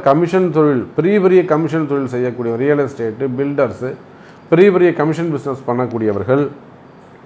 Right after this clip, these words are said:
கோல்டு பிசினஸ் பண்ணக்கூடியவங்க, டெக்ஸ்டைல்ஸ், ம், பெரிய மில் வச்சு நடத்தக்கூடிய, அதாவது காட்டன் மில்ஸ்லாம் வச்சு நடத்தக்கூடியவங்க, பண்ணைகள்லாம் வச்சு நடத்தக்கூடியவர்கள், விவசாய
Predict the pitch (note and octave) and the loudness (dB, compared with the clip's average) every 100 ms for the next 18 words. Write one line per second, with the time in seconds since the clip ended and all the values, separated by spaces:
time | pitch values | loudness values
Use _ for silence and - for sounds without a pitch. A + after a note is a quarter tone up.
0 | - - - - - - - - G#2+ D#3+ | -20 -20 -20 -20 -20 -20 -20 -8 4 8
1 | F#3+ F#3 D#3+ C3 C#3+ - B2 B2 A2+ A2 | 8 6 -2 -6 -8 -4 -4 -2 -4 -4
2 | G#2 A2+ C3+ A#2 - F3+ F3+ - G3+ F3+ | -2 -2 -4 -4 -2 -2 -2 0 4 4
3 | D3 - - - - - - - - - | 2 -6 -20 -20 -20 -20 -20 -20 -20 -20
4 | - - - - - B2 C3 - - F#3+ | -20 -20 -20 -20 -12 -10 -10 -10 2 4
5 | G#3 F3 E3 G3 F#3 - D3+ C#3 C3+ C3 | 6 4 4 4 4 2 -2 -2 -2 -2
6 | C3 D3 D#3 D#3 B2+ D3 D#3+ E3+ D3 F3 | 2 2 2 0 2 2 2 0 2 0
7 | E3+ E3 D#3+ C#3 B2+ B2 A#2 A2+ A2 C3+ | 0 2 2 0 -4 -4 -4 -4 -2 -4
8 | B2 - - - - F3+ G#3+ F#3+ G3 F3+ | -6 -12 -20 -4 2 4 4 2 2 2
9 | F3 D3+ C3+ B2+ C3 A#2+ A2+ G#2 F#2+ E2 | 2 0 -2 -2 -4 -2 -4 -4 -10 -14
10 | - - - - - - - - - - | -20 -20 -20 -20 -20 -20 -20 -20 -20 -20
11 | - - D#3 E3 D#3+ D3+ | -20 -8 0 6 6 6